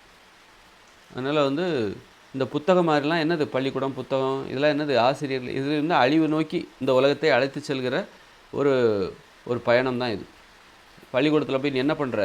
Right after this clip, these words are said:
எப்படி பாதுகாப்பாக அழிவை நோக்கி போவது, எப்படி அழிப்பு, அழிவு சார்ந்த வேலைகளில் ஈடுபடுவது அப்படிங்கிறத கத்துக் கொடுக்குற இடம் தான்,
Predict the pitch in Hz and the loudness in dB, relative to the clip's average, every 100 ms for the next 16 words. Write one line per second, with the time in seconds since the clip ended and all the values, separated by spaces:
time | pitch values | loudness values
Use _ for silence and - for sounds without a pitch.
0 | 76 113 - 180 156 143 160 151 147 139 | 0 -2 -2 -2 4 4 6 2 2 0
1 | 170 - - - 131 151 156 143 135 151 | 0 -4 -8 0 4 4 2 0 -4 -6
2 | 117 104 98 90 - - - - - 131 | -4 -4 -4 -8 -12 -20 -20 -20 -8 -6
3 | 135 180 151 139 151 135 120 160 156 156 | 0 4 6 4 2 2 4 2 2 0
4 | 147 135 131 139 139 131 131 117 107 98 | 0 0 0 0 -2 -4 -4 -4 -4 -4
5 | 76 - - - - 120 135 147 135 127 | -6 -12 -20 -20 -6 -2 0 0 0 -2
6 | 127 - 151 139 135 117 117 117 123 | -4 -4 -4 -2 0 0 0 -2 -4